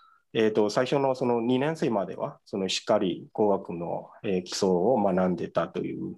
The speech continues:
タイミングで、えー、でした。まあ、あの、えーと、将来的に、まあ、確かに、あの、電子工学の分野進めたかったというのはあるのはあったんですけども、まあ、先ほどの話で、まあ、あの、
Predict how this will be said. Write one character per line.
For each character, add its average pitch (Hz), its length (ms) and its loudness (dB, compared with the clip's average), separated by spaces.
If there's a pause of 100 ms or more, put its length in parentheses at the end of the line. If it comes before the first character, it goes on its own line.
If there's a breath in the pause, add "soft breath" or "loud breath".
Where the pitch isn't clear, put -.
(160)
タ 101 140 4
イ 92 40 2
ミ 87 140 0
ン 85 100 -4
グ 85 300 -4
で、 95 400 0 (540 loud breath)
え 101 320 4
ー、 90 60 2
で 92 140 2
し - 120 -4
た。 - 240 -10 (320 loud breath)
ま 165 140 4
あ、 156 100 4
あ 151 40 2
の、 156 360 4 (120)
え 143 180 2
ー 143 100 -6
と、 127 680 0
将 - 300 -2
来 185 140 2
的 180 180 0
に、 175 100 0
ま 160 160 2
あ、 113 60 -2
確 131 240 -6
か 117 80 -4
に、 101 100 -2
あ 92 60 0
の、 92 180 -4
電 110 140 2
子 110 80 -6
工 123 160 2
学 113 180 -2
の 95 100 0
分 95 200 -2
野 87 120 -4
進 - 300 -6
め 95 120 4
た 95 380 2
か 101 120 0
っ - 120 -8 (120)
た 87 320 -2
と 98 80 -2
い 90 80 -2
う - 20 -2
の 90 140 0
は 85 320 -2
あ - 20 2
る 101 140 2
の 90 140 -2
は - 120 0
あ - 40 -2
っ - 60 -16
た 87 120 -8
ん 87 80 -10
で 87 80 -12
す - 100 -14
け - 80 -6
ど - 100 -6
も、 92 320 -8 (540 loud breath)
ま 143 80 4
あ、 127 60 2
先 135 240 0
ほ 127 100 4
ど 127 100 4
の 123 140 4
話 117 400 2
で、 110 80 4
ま 98 320 2
あ、 107 60 0
あ 92 40 0
の、 87 300 -6